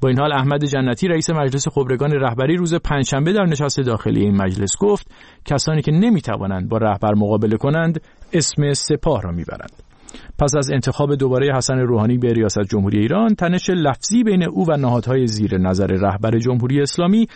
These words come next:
به شکل قابل توجهی افزایش یافته است.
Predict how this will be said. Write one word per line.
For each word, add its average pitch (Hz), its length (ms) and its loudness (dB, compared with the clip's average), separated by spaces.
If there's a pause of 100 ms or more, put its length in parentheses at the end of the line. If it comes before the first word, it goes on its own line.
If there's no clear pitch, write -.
(240)
به 165 80 0
شکل 180 300 0
قابل 123 360 0
توجهی 113 680 0
افزایش 101 460 -2
یافته - 240 -8
است. - 380 -8